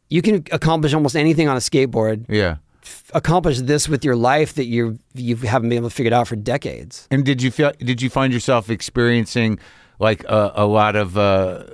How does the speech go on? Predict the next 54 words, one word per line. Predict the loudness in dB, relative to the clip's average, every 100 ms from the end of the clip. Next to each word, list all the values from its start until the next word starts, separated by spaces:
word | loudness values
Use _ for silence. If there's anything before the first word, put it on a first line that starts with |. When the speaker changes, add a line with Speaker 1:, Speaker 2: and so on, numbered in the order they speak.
| -20 _
Speaker 2:
whatever | -2 0 2 0
you | 0
were | 0
holding | 0 0 0
in, | -2 -2 -4
the |
grief | -4 0 0 0 -2
and | -2
all | 2
Speaker 1:
Yeah, | 2 2
Speaker 2:
that |
other | 0
Speaker 1:
yeah, | -2
Speaker 2:
stuff? | -2 -2
Speaker 1:
yes, | -2 -4 -10
yeah, | -8 -8
very | -4 -2
Speaker 2:
And | 0
Speaker 1:
much |
Speaker 2:
it, | -2
Speaker 1:
so, | -4
Speaker 2:
and | -2
it | 0
Speaker 1:
yeah. | 0
Speaker 2:
kinda | -2
came | -6 -4 -2
out | -2
in | -2
bits | -4 -6 -6
and | -6
pieces. | -6 -6 -8 -6
And | -4
Speaker 1:
Yes. | 0 0 -2 -12 _ _ -8
Speaker 2:
Wow. | -2 0 0 -4 _ -10
Speaker 1:
Yeah. | -8 -8 _
Speaker 2:
You | -10
feel | -4 -2
better? | 2 2 2 -2 -8 _ _ 0
Speaker 1:
Oh |
yeah. | 2 2 -2 -14 -20 -20 -12 -4
It | 0
was | 2 4
like | 2 2
a, | 0 -2 -4 -12 -14 _ -18
Speaker 2:
<laughs> | -18 _ -20 -4
Speaker 1:
it | 0
was, | 2 2
it | 2 2
was | 2
like | 0 2
there | 2
was | 2 2
this, | 0
this | 0 -4 -4